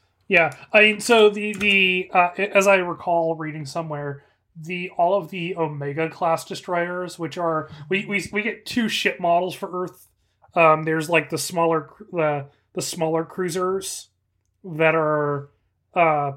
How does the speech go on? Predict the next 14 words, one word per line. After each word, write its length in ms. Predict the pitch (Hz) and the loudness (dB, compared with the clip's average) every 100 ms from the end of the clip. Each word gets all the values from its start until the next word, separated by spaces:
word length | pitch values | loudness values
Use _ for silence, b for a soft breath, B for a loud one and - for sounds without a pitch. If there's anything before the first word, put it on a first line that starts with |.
| _ | _
sort 200 | - 160 | -6 -6
of 100 | 139 | -6
blocky, 720 | 151 147 139 135 165 156 147 b b b | -6 -4 -4 -6 -6 -4 -6 b b b
and 140 | 180 | -4
then 140 | 175 165 | -2 2
there 220 | 165 160 | 4 4
are 60 | 156 | 0
the 100 | 147 | 0
bigger 280 | 147 147 | -2 -2
destroyers 540 | 156 156 - 160 160 139 | -4 -4 0 0 0 -4
with 120 | 143 | -8
the 80 | 143 | -8
spinny 380 | - 160 160 165 | -6 -6 -4 0
bibs. 680 | 165 170 170 _ - - | 4 4 2 _ -14 -12